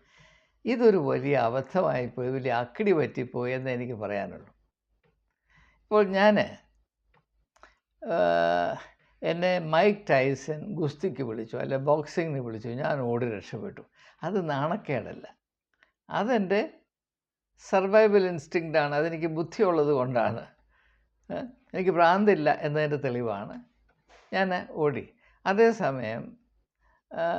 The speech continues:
ഒന്നാം ക്ലാസ്സിൽ പഠിക്കുന്ന ഒരു കുഞ്ഞ് എന്നെ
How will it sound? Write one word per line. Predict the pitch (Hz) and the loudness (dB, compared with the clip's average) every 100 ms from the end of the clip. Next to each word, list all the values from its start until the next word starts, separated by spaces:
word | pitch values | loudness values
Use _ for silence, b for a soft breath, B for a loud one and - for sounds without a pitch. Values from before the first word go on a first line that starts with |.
| 170 - 175 | -2 -2 2
ഒന്നാം | 202 220 | 4 6
ക്ലാസ്സിൽ | 208 196 180 | 6 4 2
പഠിക്കുന്ന | 160 147 151 143 139 | 2 0 -2 -2 -2
ഒരു | 135 120 | -2 -4
കുഞ്ഞ് | 117 110 80 - _ _ _ _ _ _ _ _ _ - | -4 -6 -8 -16 _ _ _ _ _ _ _ _ _ -4
എന്നെ | 165 180 156 | -2 0 -2